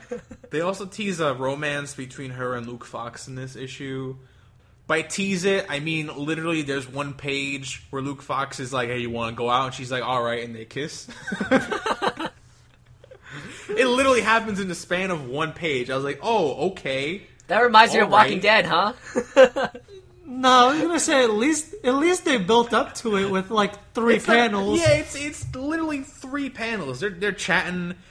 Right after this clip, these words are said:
Speaker 2: and, and it's like Luke Fox just gives her, like, this,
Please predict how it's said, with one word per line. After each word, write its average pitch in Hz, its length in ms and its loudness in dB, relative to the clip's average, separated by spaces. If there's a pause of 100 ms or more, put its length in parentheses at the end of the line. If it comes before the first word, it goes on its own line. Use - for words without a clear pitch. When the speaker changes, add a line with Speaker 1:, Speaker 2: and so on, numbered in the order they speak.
(180)
Speaker 2:
and, 143 720 -2 (460)
and 139 120 -6
it's 131 160 -6
like 135 380 -2
Luke 156 180 -6
Fox 170 380 -2
just 151 240 -12
gives 151 240 -4
her, 170 140 2
like, 135 240 0
this, 127 420 -4